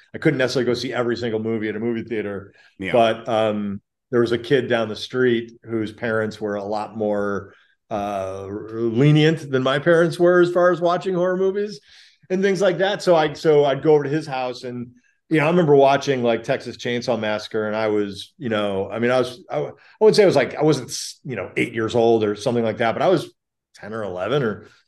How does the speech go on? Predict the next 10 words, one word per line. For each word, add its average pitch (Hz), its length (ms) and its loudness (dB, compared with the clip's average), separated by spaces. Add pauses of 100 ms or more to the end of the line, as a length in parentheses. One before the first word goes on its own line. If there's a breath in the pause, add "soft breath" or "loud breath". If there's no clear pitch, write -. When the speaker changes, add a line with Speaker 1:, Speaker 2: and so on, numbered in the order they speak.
(120)
Speaker 1:
twelve 135 340 -2
maybe 170 260 2
at - 80 0
the 113 80 -6
most, 107 580 -4
probably 131 300 -4
Speaker 2:
Yeah. 143 120 -2
Speaker 1:
ten 143 180 -8
or 127 60 -4
eleven. 113 400 -4